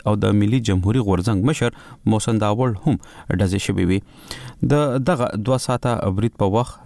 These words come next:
داوړ او ملګرو ته یې زیان نه و رسېدلی، خو هغه له حکومته غوښتنه کړې چې د فروری د اتمې ټاکنو لپاره دې په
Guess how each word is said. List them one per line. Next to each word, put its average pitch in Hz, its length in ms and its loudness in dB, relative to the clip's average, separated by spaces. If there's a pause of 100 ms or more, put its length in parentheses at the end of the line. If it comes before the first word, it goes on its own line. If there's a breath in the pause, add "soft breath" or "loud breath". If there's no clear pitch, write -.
(140)
داوړ 101 280 2 (100)
او 98 140 2
ملګرو 98 580 2
ته 123 140 -2
یې 117 400 0
زیان 104 220 2 (120)
نه 120 60 4
و 85 120 2
رسېدلی، 87 480 0
خو 104 220 -2
هغه 101 280 0
له 104 100 0
حکومته 110 440 0 (180)
غوښتنه 135 480 0
کړې 135 160 0 (380 loud breath)
چې - 80 -2
د 135 220 2
فروری 139 400 0
د 123 80 -2
اتمې 117 340 0
ټاکنو 113 420 -2
لپاره 110 360 0
دې 131 160 0 (340 loud breath)
په 123 120 2